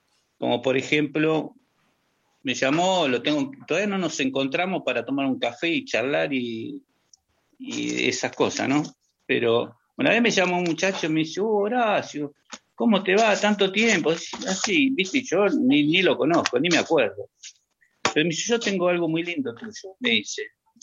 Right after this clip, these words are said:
"¿Pero qué?". No sé. Claro, yo jugaba en primera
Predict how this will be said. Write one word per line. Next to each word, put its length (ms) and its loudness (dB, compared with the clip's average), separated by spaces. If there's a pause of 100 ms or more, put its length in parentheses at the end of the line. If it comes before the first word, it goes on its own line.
(260)
"¿Pero 260 6
qué?". 340 6
No 140 6
sé. 200 0 (840)
Claro, 220 6
yo 140 6
jugaba 280 8
en 80 4
primera 640 4